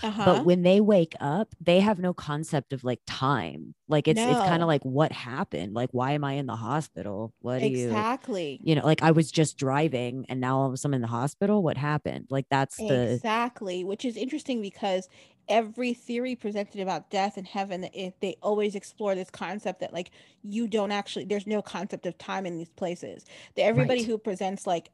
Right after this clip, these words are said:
Speaker 1: an afterlife, uh, no matter what afterlife it is, heaven, hell, wherever,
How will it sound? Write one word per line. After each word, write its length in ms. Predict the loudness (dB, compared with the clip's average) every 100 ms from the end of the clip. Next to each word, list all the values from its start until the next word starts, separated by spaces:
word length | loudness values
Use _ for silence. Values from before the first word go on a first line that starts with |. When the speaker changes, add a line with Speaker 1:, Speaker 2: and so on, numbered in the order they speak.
| -2
Speaker 1:
an 180 | -2
afterlife, 840 | 0 -4 -2 0 2 4 2 -2 -12 _ _ _ _
uh, 220 | 2 2 2
no 120 | 2
matter 200 | 2 2
what 300 | 2 2 2
afterlife 540 | 0 -2 -2 0 0 -2
it 60 |
is, 220 | -2 -2
heaven, 380 | -2 -2 -2 -2
hell, 360 | -8 -4 0 0
wherever, 720 | -2 -2 0 -2 0 -4 -4